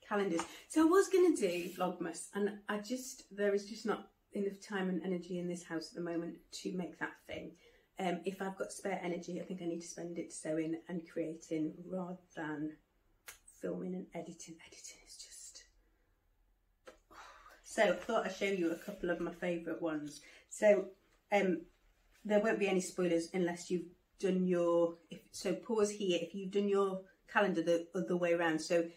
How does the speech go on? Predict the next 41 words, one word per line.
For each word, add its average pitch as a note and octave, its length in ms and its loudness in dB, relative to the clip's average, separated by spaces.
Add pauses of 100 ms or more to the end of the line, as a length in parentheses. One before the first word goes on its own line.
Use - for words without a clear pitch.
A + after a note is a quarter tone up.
(260)
they G3 100 2
did A3+ 160 0
this B3 140 0
thing B3 140 2
where F#3 100 4
you're E3+ 180 0
supposed G3 380 -2
to G3 40 -6
start F#3 380 2
at - 100 -4
twenty-four F#3 640 0
this F#3+ 180 -4
time, G3 460 -2
and F#3 100 0
a F3+ 60 2
lot F3+ 140 2
of E3+ 120 -6
people F3 200 -6
didn't. E3 240 -2
They E3+ 100 0
started E3+ 420 -2
at E3+ 100 -2
one. F3 340 0
It F#3 180 -4
did B3+ 160 -2
say G#3 260 -2
on F#3+ 180 -2
it D3 320 -8
that - 120 -12
you D3+ 100 -4
were E3+ 60 -2
supposed D#3 300 -6
to D3+ 40 -12
start D#3 320 -6
at - 120 -14
twenty-one, - 520 -8 (380)
but G#3 160 6
there G#3 120 6
have - 200 -4
been, F3+ 400 0 (1040)
um, F3+ 220 2